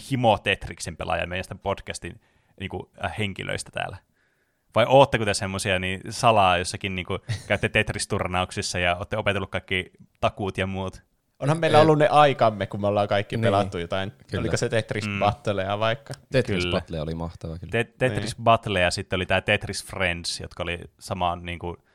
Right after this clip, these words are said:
Speaker 1: saman yrityksen lisensoimia pelejä Facebookissa, jota me pelattiin tosi paljon. Ja mä
Speaker 2: Mm.
Speaker 1: veikkaan, että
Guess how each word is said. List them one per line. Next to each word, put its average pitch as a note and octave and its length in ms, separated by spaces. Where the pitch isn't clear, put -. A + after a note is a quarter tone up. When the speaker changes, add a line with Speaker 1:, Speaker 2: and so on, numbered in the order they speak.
Speaker 1:
saman G2+ 300
yrityksen F#2 440
lisensoimia F2 580
pelejä F2 380
Facebookissa, - 840
jota F2 200
me E2 80
pelattiin E2+ 440
tosi F2 300
paljon. - 340
Ja A#2 60
mä G#2 120
Speaker 2:
Mm. - 20
Speaker 1:
veikkaan, A2+ 280
että - 100